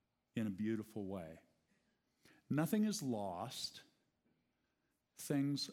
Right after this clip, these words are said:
are blended. And you know what this means because we live in a country that is syncretic, right? We live in a country that is full of immigrants, full of people from different cultures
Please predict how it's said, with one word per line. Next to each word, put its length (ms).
are 120
blended. 680
And 120
you 120
know 200
what 260
this 280
means 420
because 480
we 140
live 240
in 100
a 60
country 840
that 120
is 300
syncretic, 720
right? 280
We 160
live 240
in 80
a 60
country 760
that 220
is 340
full 240
of 120
immigrants, 840
full 180
of 220
people 420
from 240
different 480
cultures 680